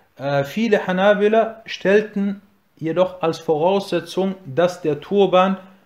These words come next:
Muhannaka ist. Muhannaka bedeutet, dass er um den Hals gebunden wird. Sie sagten, das ist der Turban. Also du hast erstens den Turban um den Kopf gebunden und dann hat er, äh, noch, äh, äh,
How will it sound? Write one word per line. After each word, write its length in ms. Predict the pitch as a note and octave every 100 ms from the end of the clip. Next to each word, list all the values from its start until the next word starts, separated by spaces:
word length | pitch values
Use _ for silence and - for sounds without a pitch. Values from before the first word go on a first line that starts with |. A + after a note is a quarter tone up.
| _ _ -
Muhannaka 840 | D3 C#3+ - G#3 F#3+ D#3+ C3+ C#3
ist. 440 | A#2 A2 - - -
Muhannaka 540 | B2+ - F#3+ E3 -
bedeutet, 520 | C#3+ C#3+ E3+ F3 F3 C#3+
dass 200 | D#3 -
er 220 | E3+ E3+
um 140 | E3
den 280 | D#3 D3+ -
Hals 360 | F3+ G3 F#3+ -
gebunden 540 | D3 C#3+ D3 B2 A#2+
wird. 320 | A2 G2 - _ _ _ _ _ _ _ _
Sie 60 | B2
sagten, 260 | D#3 -
das 180 | F#3+ G#3+
ist 140 | C#3 C3
der 100 | A#2+
Turban. 360 | C3 G#2 F#2+
Also 160 | A#2+ B2+
du 120 | C3+
hast 220 | E3 -
erstens 480 | - D#3+ - E3+ - - _ -
den 120 | D3
Turban 420 | C#3+ F#3+ F3+ F3+
um 140 | E3 D3+
den 160 | D3
Kopf 280 | D3 G3+ G3
gebunden 600 | G3 F3+ G#3+ G#3 B3+ C4+ - - _
und 100 | C#3+
dann 220 | F3+ F#3
hat 260 | F#3+ F#3 -
er, 380 | F#3 G#3+ G#3+ - _ _ _ _ _ -
äh, 120 | D#3+
noch, 480 | E3 F3+ F3+ - D3+
äh, 500 | D#3 D3+ D3+ D3+
äh, 40 | C#3+